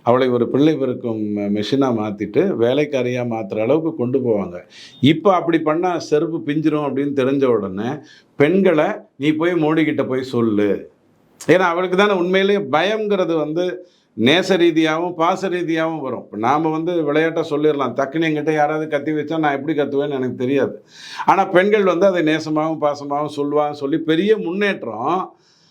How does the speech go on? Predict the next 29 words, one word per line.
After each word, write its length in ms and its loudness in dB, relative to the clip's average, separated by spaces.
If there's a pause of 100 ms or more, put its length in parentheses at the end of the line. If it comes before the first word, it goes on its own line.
(120)
அவன் 240 4
வந்து 260 4
அந்த 180 2
பெண்ணை 320 0
விட்டுட்டு 320 0
ஆணை 280 2
மட்டும் 300 -4
சுட்டாங்கிறது, 640 0
அதுல, 640 0 (340)
ஆ, 340 2
முஸ்லிம்களை 640 0
இவங்க 220 0
சுடுறது 680 0
பண்ண 280 -2
மாட்டாங்க 600 0
அப்படிங்கிற 320 -2
அடிப்படையில 480 0
அவன் 320 2
வந்து 380 2
இன்னைக்கு 400 2
நேத்துக்கு 260 0
இல்ல, 240 2
ரொம்ப 440 2
வருடங்களாகவே 640 0
அப்படித்தான் 420 -4
நடக்குது. 440 -4
அவங்க, 380 0
அவங்களுடைய 480 2
நோக்கமே 760 0